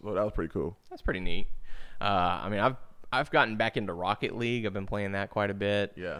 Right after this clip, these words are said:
Speaker 2: Um, I'm looking for, I'm really looking forward to that, uh, Spider-Man video game.
Speaker 1: Yeah.
Speaker 2: That looks
Speaker 1: I have
Speaker 2: great.
Speaker 1: been, I always have been fr-, uh,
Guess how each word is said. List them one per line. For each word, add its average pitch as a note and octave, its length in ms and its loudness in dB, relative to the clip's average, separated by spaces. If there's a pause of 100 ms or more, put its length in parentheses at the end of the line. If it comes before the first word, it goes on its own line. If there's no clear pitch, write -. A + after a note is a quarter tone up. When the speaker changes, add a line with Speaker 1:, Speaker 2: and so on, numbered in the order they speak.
(120)
Speaker 2:
Um, F#2 500 -2 (140)
I'm G#2+ 160 -4
looking G#2+ 220 -4
for, - 220 -2
I'm G#2+ 280 0
really G#2+ 280 4
looking G#2 220 -4
forward G2 220 -4
to F#2 60 -6
that, F2+ 380 -2
uh, F#2 200 -4
Spider-Man E2+ 720 -4
video F2+ 220 -8
game. G#1 300 -8
Speaker 1:
Yeah. B2 340 2
Speaker 2:
That G#2 340 4
looks - 480 -6 (200)
Speaker 1:
I C3+ 140 6
have C#3 180 8
Speaker 2:
great. A#2 80 -4
Speaker 1:
been, - 80 2
I C#3+ 60 6
always C3 240 12
have B2 200 8
been A2 160 2
fr-, A2 200 0 (100)
uh, G2 340 2